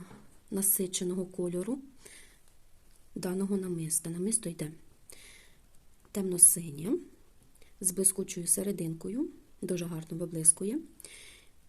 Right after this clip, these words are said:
та срібним бісером, теж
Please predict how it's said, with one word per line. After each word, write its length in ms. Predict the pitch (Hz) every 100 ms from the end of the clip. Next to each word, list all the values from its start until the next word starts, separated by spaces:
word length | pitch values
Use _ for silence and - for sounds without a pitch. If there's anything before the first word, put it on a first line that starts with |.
| -
та 260 | - 190 285 - - - -
срібним 540 | - - 175 175 202 190
бісером, 440 | 175 - 156 165
теж 440 | 175 180 196 -